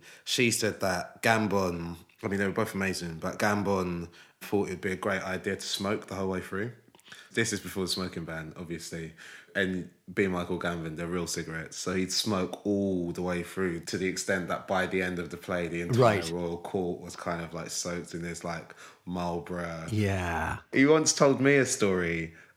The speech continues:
Speaker 1: 'cause he's a qualified pilot, right?
Speaker 2: Mm.
Speaker 1: Qualified pilot and a kind of, like, notorious prankster. So he, he, I, I only met him once. He told me a story about how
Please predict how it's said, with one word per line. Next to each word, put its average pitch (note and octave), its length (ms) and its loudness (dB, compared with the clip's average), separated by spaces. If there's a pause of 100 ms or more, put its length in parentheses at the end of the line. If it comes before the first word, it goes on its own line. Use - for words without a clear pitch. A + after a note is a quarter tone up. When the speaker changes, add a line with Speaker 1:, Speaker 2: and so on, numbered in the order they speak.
Speaker 1:
'cause G2 440 4
he's A2 280 2
a G2+ 320 4
qualified G2+ 420 2
pilot, F#2 340 4
right? F2+ 260 -2 (180)
Speaker 2:
Mm. G3+ 380 8 (240)
Speaker 1:
Qualified A#2+ 400 2
pilot F#2+ 420 2 (320)
and F#2+ 460 0
a F#2 240 2
kind F#2+ 280 -2
of, F2+ 140 -6
like, F2+ 140 0
notorious F#2 500 0
prankster. F2+ 640 -2
So F#2+ 140 -4
he, G2 240 -2
he, G#2 100 -2 (180)
I, G#2+ 140 0
I A#2 180 2
only A2 120 2
met G#2 160 0
him F2+ 80 -4
once. F#2 300 -2
He F#2 120 -4
told G2+ 200 -2
me F#2+ 80 0
a F#2 40 0
story F#2+ 340 0
about F#2 300 -2
how F#2 260 -2